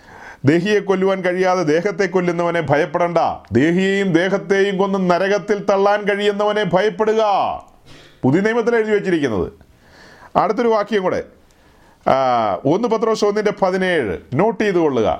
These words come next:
അവിടെ എഴുതിയിരിക്കുന്നത് നമുക്കറിയാവുന്ന വാക്യമാണ്. "നിങ്ങളുടെ പ്രവാസകാലം ഭയത്തോടും വിറയലോടും കൂടെ കഴിക്കുക." ഈ ഭൂമിയിലെ നമ്മുടെ പ്രവാസകാലം ഭയത്തോടും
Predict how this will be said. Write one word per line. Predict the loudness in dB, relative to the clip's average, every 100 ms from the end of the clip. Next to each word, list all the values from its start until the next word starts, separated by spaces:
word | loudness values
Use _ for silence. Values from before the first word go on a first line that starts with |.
| -8 _ _
അവിടെ | 0 2
എഴുതിയിരിക്കുന്നത് | 0 2 0 0 0
നമുക്കറിയാവുന്ന | 0 -2 0 0 2
വാക്യമാണ്. | 0 0 0 0 0 -6 -16 -20 _ -20 -20 -4
"നിങ്ങളുടെ | 0 0 0
പ്രവാസകാലം | 0 2 2 2 0 2 2 0
ഭയത്തോടും | 0 0 0 0 0 0 0
വിറയലോടും | 0 2 2 2 0 0
കൂടെ | 0 0
കഴിക്കുക." | 0 0 0 0 0 -2 -8 -20 _ _ _
ഈ | 0
ഭൂമിയിലെ | 2 2 2 2 0 -2 -4 -14 -16 -2
നമ്മുടെ | 0 0
പ്രവാസകാലം | 0 0 0 0 0 0 2 0 -6 -18 -20 _ _
ഭയത്തോടും | -6 0 2 2 0 0 2 2 2